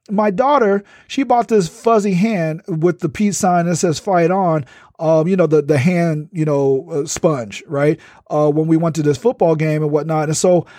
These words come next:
so I have that sponge, right? The sponge hand with the peace sign. I have that up in my office. Now, here's the deal. That sponge hand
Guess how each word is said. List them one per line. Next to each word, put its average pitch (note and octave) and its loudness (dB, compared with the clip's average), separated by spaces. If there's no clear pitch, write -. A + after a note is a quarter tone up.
so - 0
I G3+ 2
have B3 0
that D#3+ 0
sponge, D3 -2
right? C#3+ -4
The D#3 -2
sponge G3 0
hand C#3+ -4
with D#3 2
the D3+ -4
peace G#3+ -2
sign. B2+ -6
I D3+ -4
have G3 0
that A3 0
up E3+ -2
in E3 -2
my D#3 -4
office. B3 -4
Now, C4 -4
here's C4 -4
the C4 -10
deal. A#3 -2
That B3+ 0
sponge D4 -8
hand A#3 -4